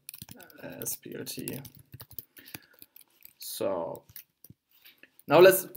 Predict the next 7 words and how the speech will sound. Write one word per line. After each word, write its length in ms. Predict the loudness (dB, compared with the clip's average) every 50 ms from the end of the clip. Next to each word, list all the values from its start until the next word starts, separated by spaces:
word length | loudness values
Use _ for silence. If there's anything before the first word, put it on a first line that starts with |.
| -20 -14
visualize 680 | -10 -4 0 2 4 4 6 6 8 8 6 6 4 0
that 300 | 0 2 4 4 4 4
by 60 | 4 4
using 300 | 4 4 4 4 4 4
a 60 | 4
scatter 320 | 4 4 2 2 2 2 2
plot. 480 | 2 2 4 4 4 2 0 -6 -10